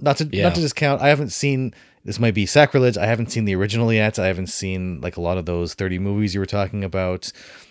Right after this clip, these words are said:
Speaker 1: I'm not gonna say, there's a place for, like, the kind of B movie, kind of schlocky Godzilla. I think that's one of the, the abilities of, or one of the, um, reasons why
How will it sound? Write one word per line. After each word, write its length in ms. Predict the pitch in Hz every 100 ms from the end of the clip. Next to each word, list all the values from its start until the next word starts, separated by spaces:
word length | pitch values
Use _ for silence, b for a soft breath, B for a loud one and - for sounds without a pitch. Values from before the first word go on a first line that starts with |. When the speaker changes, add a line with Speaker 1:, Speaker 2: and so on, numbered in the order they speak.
| B _ -
Speaker 1:
I'm 80 |
not 140 | 131 120
gonna 140 | 117
say, 260 | - 117 113
there's 260 | 131 180
a 40 | 151
place 420 | - 131 139 -
for, 260 | - 120 120
like, 200 | 113 -
the 120 | 113
kind 180 | 120 110
of 60 |
B 140 | 110 117
movie, 500 | 113 104 110 110 107
kind 160 | 110
of 60 | 101
schlocky 400 | - 104 110 95
Godzilla. 380 | 107 90 101 104
I 40 |
think 160 | 107 123
that's 200 | 117 104
one 100 | 113
of 60 | 101
the, 260 | 98 95 - B B B B B
the 80 | 143
abilities 680 | 117 127 117 107 90 - - _ -
of, 360 | 98 95 - - 98 -
or 200 | 107 110
one 200 | - 123
of 60 | 107
the, 320 | 104 95 92 _ _ _ _ _ _ _
um, 220 | 95 90 90
reasons 340 | 120 117 107
why 500 | 85 92 92 92 78